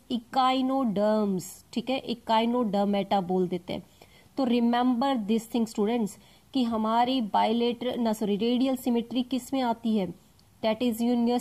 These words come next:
coelentrates, ctenophora, ठीक है, and always in the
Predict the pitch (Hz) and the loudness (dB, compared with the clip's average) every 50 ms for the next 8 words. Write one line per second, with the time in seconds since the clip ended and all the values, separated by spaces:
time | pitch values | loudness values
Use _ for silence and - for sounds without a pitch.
0 | 247 - 226 202 208 214 233 233 - 262 262 262 269 269 262 - - - - - | 0 0 0 0 2 0 0 -2 -2 -2 -2 0 -2 -2 -6 -10 -18 -20 -20 -20
1 | - - - - - 254 240 247 262 269 254 - 269 254 254 254 254 254 262 262 | -20 -20 -20 -6 -2 2 2 2 2 2 0 0 0 2 4 4 4 4 2 0
2 | - - 269 226 - 254 254 277 285 - - - - _ - _ - - 233 240 | -2 -4 -4 -2 -2 -2 -2 -2 -4 -8 -20 -20 -20 _ -20 _ -4 -2 -2 -2
3 | 240 - 254 254 262 277 277 269 277 285 285 277 - - - 233 226 226 220 214 | -2 -2 -2 0 0 0 0 0 0 0 -2 -2 -4 -4 0 0 2 2 2 2
4 | 262 | 2